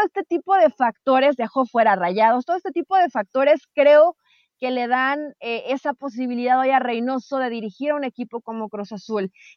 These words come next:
que es un reto seguramente el más importante a nivel de clubes en su carrera, yo creo que sí,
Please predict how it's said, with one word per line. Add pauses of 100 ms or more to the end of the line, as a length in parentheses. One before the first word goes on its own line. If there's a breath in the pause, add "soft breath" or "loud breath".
que
es
un
reto
seguramente
el
más
importante
a
nivel
de
clubes
en
su
carrera, (220)
yo
creo
que
sí,